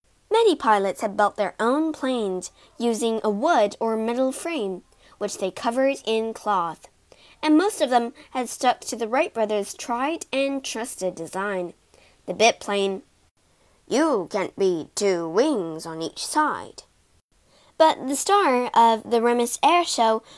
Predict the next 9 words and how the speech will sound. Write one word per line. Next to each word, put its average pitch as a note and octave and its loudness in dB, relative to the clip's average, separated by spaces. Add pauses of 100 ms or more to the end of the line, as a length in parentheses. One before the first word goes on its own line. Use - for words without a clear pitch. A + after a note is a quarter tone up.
(160)
was A#3+ 2
the C4 -6
pilot, A#3 4 (120)
Louis C#4 4
Blériot. G3+ 2 (500)
Only C4+ 6
a C#4+ 4
month D4 4
earlier, D4 6